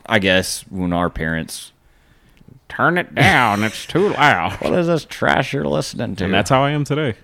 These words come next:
Speaker 1: Yeah, I mean, I think it's just human nature, but it,
Speaker 2: But
Speaker 1: it isn't the same. It's not as good or as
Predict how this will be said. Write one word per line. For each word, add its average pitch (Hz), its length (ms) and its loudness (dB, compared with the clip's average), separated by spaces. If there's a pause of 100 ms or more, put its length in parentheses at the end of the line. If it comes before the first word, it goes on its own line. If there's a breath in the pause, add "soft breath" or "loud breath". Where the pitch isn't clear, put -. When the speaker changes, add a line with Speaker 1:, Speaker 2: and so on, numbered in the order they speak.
(260)
Speaker 1:
Yeah, 123 360 4
I 98 40 2
mean, 110 280 2 (260)
I 78 60 -12
think 90 220 -2
it's - 160 -6
just - 280 -8
human 82 260 2
nature, 85 360 2
but 82 320 0
it, 113 120 -14
Speaker 2:
But 220 380 8
Speaker 1:
it 151 140 6
isn't 170 320 6
the 131 80 6
same. 92 520 4
It's - 200 -4
not 131 320 6
as 107 180 2
good 110 380 4
or 95 260 0
as 85 300 -2